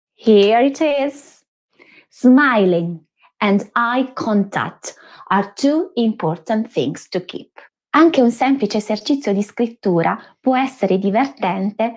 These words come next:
sostituendo la penna con le letterine create con i tappi di bottiglia.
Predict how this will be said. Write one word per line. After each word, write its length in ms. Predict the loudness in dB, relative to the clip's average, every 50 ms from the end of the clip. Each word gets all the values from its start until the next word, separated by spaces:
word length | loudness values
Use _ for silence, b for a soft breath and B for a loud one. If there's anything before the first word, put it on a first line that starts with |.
| B B B B
sostituendo 1160 | B -2 0 0 0 0 0 0 0 2 2 2 2 2 2 0 0 -2 -2 -4 -6 -10 _ _ _ 0
la 180 | 2 2 2 2
penna 640 | 0 -2 -2 -2 -4 -2 0 0 0 -2 -4 -8 _ _ _ _ _ _ _ _
con 200 | 2 6 6 8
le 100 | 8 6
letterine 840 | 6 2 0 -2 -4 -4 -2 0 0 0 0 0 0 -2 -4 -6 -8 -10 -14 -12
create 500 | -4 -2 0 0 0 0 -2 -4 -6 -6
con 180 | -2 0 2 2
i 100 | 2 2
tappi 340 | 0 -4 -6 -6 -6 -4 -4
di 120 | -2 -2
bottiglia. 680 | -2 -4 -4 -6 -6 _ -12 -12 -12 -10 -10 -10 -12